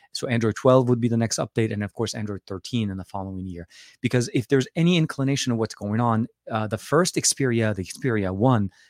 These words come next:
received Android eleven, and that was released with Android nine. So you get from nine to ten, ten to eleven. We know for sure that's how it's gonna go. Um, and then the last thing, as far as the delays and potential delays in shipping,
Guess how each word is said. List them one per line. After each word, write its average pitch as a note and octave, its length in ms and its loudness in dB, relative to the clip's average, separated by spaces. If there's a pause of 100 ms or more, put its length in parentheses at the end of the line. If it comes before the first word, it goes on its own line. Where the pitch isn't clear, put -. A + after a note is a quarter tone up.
(160)
received G#3+ 340 4
Android D3+ 320 2
eleven, B2 320 2
and E2 120 -6
that G3 160 0
was A#2+ 160 -2
released A2 400 0
with G#2+ 100 -4
Android G#2 340 -4
nine. F#2+ 360 -4
So G2+ 180 -2
you A2 80 2
get A#2+ 160 0
from G#2 160 0
nine C3+ 220 0
to C#3 80 -8
ten, B2 240 0
ten G#2 180 -8
to G#2 100 -12
eleven. G2 340 -4
We G#2 100 -2
know A2+ 160 4
for - 140 -4
sure A2+ 380 0 (260)
that's - 180 -4
how E2+ 160 -8
it's E2 100 -14
gonna D#2+ 300 -14
go. - 100 -16 (640)
Um, G#2 380 0 (280)
and E3+ 80 4
then F3 80 4
the D#3 80 8
last G#3 200 6
thing, A#3 100 2
as F#3 80 0
far F#3 180 2
as D#3+ 80 -2
the C3+ 100 -6
delays C3+ 380 2
and B2 120 2
potential D3 400 -2
delays B2+ 320 0
in C3 120 2
shipping, C#3 340 -2